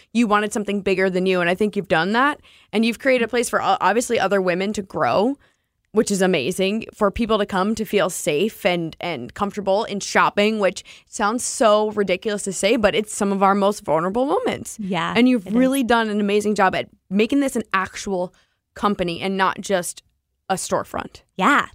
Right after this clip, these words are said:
Speaker 2: thank you.
Speaker 1: And I'm like, I
Speaker 2: Yes,
Speaker 1: don't know.
Speaker 2: I feel, yeah, we work really hard on those things. So yeah, that's a big focus of the company.
Speaker 1: I love it.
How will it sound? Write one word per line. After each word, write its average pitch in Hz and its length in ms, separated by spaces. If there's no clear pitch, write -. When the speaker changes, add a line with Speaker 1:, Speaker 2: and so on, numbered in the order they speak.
Speaker 2:
thank 381 280
you. 285 80
Speaker 1:
And 226 120
I'm 294 160
like, 359 100
I 480 60
Speaker 2:
Yes, 554 140
Speaker 1:
don't 302 220
know. 269 80
Speaker 2:
I 320 140
feel, 277 220
yeah, 285 240
we 240 140
work 254 220
really 226 260
hard 196 440
on 175 260
those 165 320
things. - 460
So - 360
yeah, - 200
that's 170 240
a 165 60
big 151 400
focus 156 380
of 156 100
the - 80
company. - 420
Speaker 1:
I 185 60
love 214 200
it. - 120